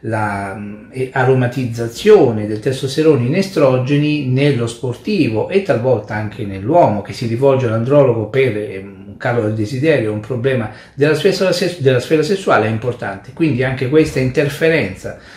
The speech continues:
sulla formazione degli estrogeni, questo blocco della aromatizzazione è importante.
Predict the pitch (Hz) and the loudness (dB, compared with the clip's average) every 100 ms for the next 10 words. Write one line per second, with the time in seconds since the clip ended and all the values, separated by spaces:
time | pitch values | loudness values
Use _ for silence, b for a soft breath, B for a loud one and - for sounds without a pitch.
0 | B - 135 123 131 127 127 170 147 135 | B -2 0 2 0 -2 -2 0 2 4
1 | 127 127 196 185 113 107 107 120 - 127 | 2 0 2 2 2 -2 -4 -4 -2 -2
2 | 131 175 - - 117 110 B B B 120 | 2 2 2 -2 -6 -6 B B B 2
3 | 135 127 127 127 147 147 147 147 143 196 | 2 2 0 2 2 2 2 0 0 -2
4 | - 127 120 123 135 120 113 120 - 101 | 0 0 0 0 -4 -4 -4 -8 -8 -10
5 | 98 | -12